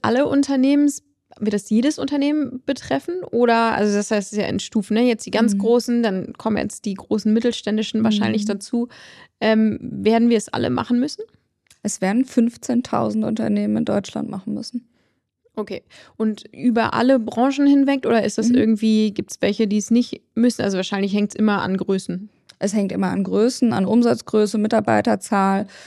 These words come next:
Speaker 2: Da gibt's, äh, da gibt's dann quasi konkrete Regeln. Und man kann sich ziemlich schnell, äh,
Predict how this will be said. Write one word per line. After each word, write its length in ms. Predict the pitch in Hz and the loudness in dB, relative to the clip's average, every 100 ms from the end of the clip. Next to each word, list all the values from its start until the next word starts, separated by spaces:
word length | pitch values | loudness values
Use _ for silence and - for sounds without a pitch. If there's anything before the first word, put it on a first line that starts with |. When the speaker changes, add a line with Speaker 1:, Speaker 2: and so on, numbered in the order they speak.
| - - | -20 -4
Speaker 2:
Da 100 | 180 | 0
gibt's, 400 | 185 190 - - | 0 0 -4 -2
äh, 260 | 190 190 | 2 4
da 80 | 190 | 2
gibt's 160 | 190 190 | 0 -2
dann 160 | 196 | -4
quasi 320 | 190 202 196 202 | 0 -2 -2 -4
konkrete 580 | - 202 - 214 202 | -2 -4 2 2 2
Regeln. 540 | 196 226 208 208 208 220 _ - - - _ | 2 2 4 2 0 -4 _ -20 -20 -20 _
Und 360 | 175 185 185 202 | -2 2 2 0
man 100 | 196 | -2
kann 180 | 214 | 0
sich 280 | 202 202 190 | 0 0 -2
ziemlich 320 | - 214 208 | -2 0 0
schnell, 460 | - 196 190 190 208 | 0 2 2 2 0
äh, 1080 | - 196 196 - - - - - - - - | 0 0 0 -2 -10 -10 -12 -12 -14 -14 -14